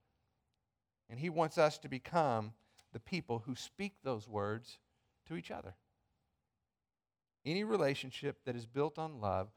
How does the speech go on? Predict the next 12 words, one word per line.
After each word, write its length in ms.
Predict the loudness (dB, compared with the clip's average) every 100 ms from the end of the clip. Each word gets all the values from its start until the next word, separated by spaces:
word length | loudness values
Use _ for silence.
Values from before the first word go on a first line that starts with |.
| -20 _ 4
always 500 | 8 10 8 2 -2
seeks 460 | -6 -4 -4 -6 -2
the 100 | 0
highest 480 | 4 4 2 -6
good 320 | -8 -6 -4 -8 -16 _ _ -10
of 160 | -8
the 140 | -2 -2
other. 220 | -4 -8 _ _ _ _ _ _ _ _ _ -18
That's 160 | -12
what 140 | -8 -2
love 220 | -2 -2
is. 380 | -8 -10 -20